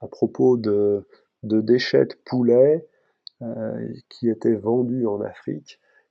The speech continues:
et qui du coup avaient coupé, alors, euh, on les, ils étaient vendus pour trois fois rien, puisque c'était les déchets, que les bénéfices avaient été faits sur les parties, les, les, les cuisses et les ailes, et, et les blancs,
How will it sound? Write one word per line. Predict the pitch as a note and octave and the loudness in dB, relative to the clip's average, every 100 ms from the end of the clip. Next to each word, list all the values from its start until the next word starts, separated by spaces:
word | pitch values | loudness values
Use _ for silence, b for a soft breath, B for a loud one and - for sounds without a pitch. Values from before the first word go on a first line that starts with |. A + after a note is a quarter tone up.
| _ | _
et | A2+ | -14
qui | - A#2+ | -8 -8
du | A2 | -8
coup | - D3 C3 | -6 -2 0
avaient | A2 A2 | 0 -4
coupé, | - C3+ - C3 A#2+ A2 | -6 -12 -4 0 0 0
alors, | G#2+ G2 G2+ | -4 -4 -4
euh, | G2+ G2+ G#2+ G2 - | -4 -6 -6 -6 -6
on | A2 | -4
les, | G#2+ A2+ | -2 -2
ils | A#2+ A2 | -2 -6
étaient | G#2+ A2+ | -4 -2
vendus | A2 A2 A2+ | -2 -4 -6
pour | - - | -8 -6
trois | - G#2+ | -2 0
fois | - A2 | 0 2
rien, | C3+ D#3+ F3 b b b b | 4 4 2 b b b b
puisque | - - | -14 -8
c'était | A2 A2 A2+ | -6 -2 -2
les | A2 | -2
déchets, | G#2+ G2+ - A#2 - | -4 -6 -2 -2 -2
que | G#2+ | -4
les | G#2+ | -2
bénéfices | G#2+ A2 G#2+ A#2+ - | -2 -4 -4 -10 -8
avaient | A2 G#2+ | -6 -6
été | A2+ | -8
faits | - A#2 A2 | -6 -4 -4
sur | - A2 | -8 -10
les | G#2 | -8
parties, | G#2 - - A#2+ A2+ A#2+ A#2+ | -10 -12 -10 -8 -6 -8 -10
les, | A#2 A2 | -10 -8
les, | G#2+ | -8
les | A2+ G#2 | -6 -10
cuisses | - A#2+ A#2 - | -10 -8 -8 -6
et | G#2+ | -8
les | G#2 A#2 | -2 0
ailes, | D#3 F3 - b b b b b - | 2 0 -2 b b b b b -10
et, | G2 | -6
et | A2 | -6
les | G2+ G2+ | -6 0
blancs, | A#2 D3+ F3 | 4 4 2